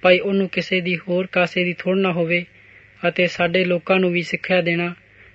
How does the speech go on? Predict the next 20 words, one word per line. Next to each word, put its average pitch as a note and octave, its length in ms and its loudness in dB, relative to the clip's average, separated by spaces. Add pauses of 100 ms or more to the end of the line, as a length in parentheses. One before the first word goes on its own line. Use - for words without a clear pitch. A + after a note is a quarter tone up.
(120)
ਭਈ F3 140 4
ਜ਼ਰੂਰੀ F3 420 0 (100)
ਹੈ, F3 200 0 (640)
ਭਾਈ F#3 220 6
ਉਹਦੀਆਂ G3 340 2
ਲੋੜਾਂ F#3+ 280 0
ਨੂੰ F#3+ 120 0
ਪੂਰੀਆਂ F#3+ 380 0
ਕਰਨ F3+ 320 0 (540)
ਅਤੇ F3+ 180 2
ਸ਼ੁਭ G3 320 0
ਕਰਮਾਂ F#3 340 2
ਵਿੱਚ F3+ 300 -4 (440)
ਚਿੱਤ G3 260 4
ਲਾਉਣ F3+ 320 0 (360)
ਅਤੇ F#3 180 2
ਉਹ F#3 80 4
ਨਿਸਫਲ F#3 480 0
ਨਾ F3+ 200 0
ਰਹਿਣ। F3+ 280 0